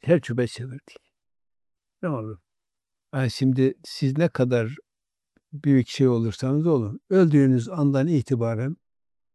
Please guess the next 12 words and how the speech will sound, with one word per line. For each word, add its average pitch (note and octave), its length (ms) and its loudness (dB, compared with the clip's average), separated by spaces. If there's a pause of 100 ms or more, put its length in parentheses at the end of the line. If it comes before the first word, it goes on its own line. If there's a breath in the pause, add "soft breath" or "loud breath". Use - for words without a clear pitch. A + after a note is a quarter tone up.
(240)
mezarınızı E3+ 680 8
ne G3+ 40 2
yaparsa D3+ 560 2
yapsınlar E3 560 -2
yani A#2+ 280 -2
ne, C#3 220 0
ne D#3 40 0
olacak? A2 400 -2
Hiçbir - 240 -4
şey A#2+ 180 0
göremezsiniz A#2+ 800 -4
ki. - 140 -20